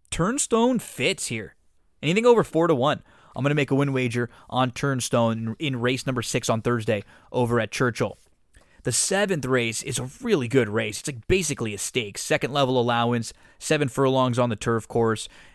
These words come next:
Uh, Answer In is graded stakes placed. Whiskey Doubles, multiple graded stakes placed. Uh, Dean Martini won the Ohio Derby last year. You got a really sharp Banks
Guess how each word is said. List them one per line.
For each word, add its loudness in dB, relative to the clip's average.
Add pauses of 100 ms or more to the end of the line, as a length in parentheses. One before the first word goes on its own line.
(100)
Uh, -4
Answer 0
In 0
is -4
graded 4
stakes 0
placed. 0
Whiskey -2
Doubles, 4
multiple 2
graded 0
stakes -2
placed. 2 (340)
Uh, 2
Dean 0
Martini -2
won 2
the 2
Ohio 2
Derby 0
last -2
year. 2 (180)
You -2
got 2
a -2
really 2
sharp 2
Banks -2